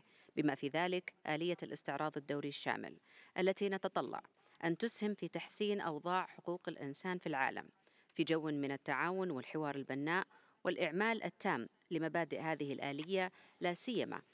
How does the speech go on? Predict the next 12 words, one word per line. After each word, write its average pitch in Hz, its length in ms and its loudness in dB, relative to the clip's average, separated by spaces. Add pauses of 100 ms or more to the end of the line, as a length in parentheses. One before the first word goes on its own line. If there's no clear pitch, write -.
(200)
الموضوعية 151 840 0 (340)
واستقاء 202 460 0
المعلومات 170 720 0
من 156 120 0
مصادر 143 420 0
موثوقة، 135 560 -2 (440)
وأن 180 400 4 (460)
تمثل 208 400 4
قيمة 196 340 2
مضافة 170 500 -2
للآليات 151 600 -2
الأخرى، 180 540 -2